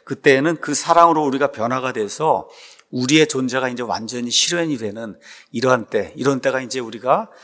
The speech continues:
몸이 변화가 돼서 그리스도와 영원히 살게 된 그런 때다. 자, 그러면서 이렇게 이야기하는 거예요. 예수님이 우리의 남편이고 신랑이시라는 그 의미가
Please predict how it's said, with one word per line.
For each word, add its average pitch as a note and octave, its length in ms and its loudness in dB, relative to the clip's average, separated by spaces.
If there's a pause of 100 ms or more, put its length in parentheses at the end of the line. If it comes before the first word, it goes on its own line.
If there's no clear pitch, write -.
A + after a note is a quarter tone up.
(120)
몸이 B2+ 320 2
변화가 A#2+ 460 0
돼서 B2 400 0
그리스도와 B2 500 -4
영원히 A2 340 -2
살게 A#2 300 -8
된 A2 160 -6
그런 G#2 320 -8
때다. G2+ 840 -2 (720)
자, B2+ 100 4
그러면서 F3 560 0
이렇게 F3 300 2
이야기하는 B2+ 500 2
거예요. C3 320 -8
예수님이 E3 600 2
우리의 D3+ 260 -2
남편이고 A#2 1000 -4 (360)
신랑이시라는 F3 1120 4
그 C#3+ 240 0
의미가 A#2+ 440 0